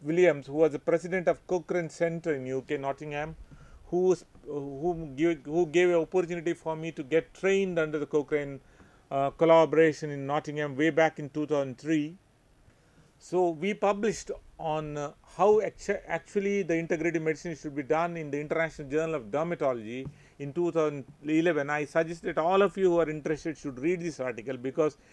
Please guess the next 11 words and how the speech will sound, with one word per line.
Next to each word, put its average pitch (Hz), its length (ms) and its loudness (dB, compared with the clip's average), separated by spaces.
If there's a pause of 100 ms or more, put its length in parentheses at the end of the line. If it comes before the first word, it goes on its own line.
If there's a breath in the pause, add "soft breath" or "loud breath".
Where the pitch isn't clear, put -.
(140 loud breath)
it 139 160 -8
gives 160 280 2
all 190 440 0
the 196 80 4
narrative 165 520 2
details 147 420 -2
of 139 160 -4
how 139 100 -2 (100)
it 127 100 -4
is 107 140 -6
done. 95 240 -6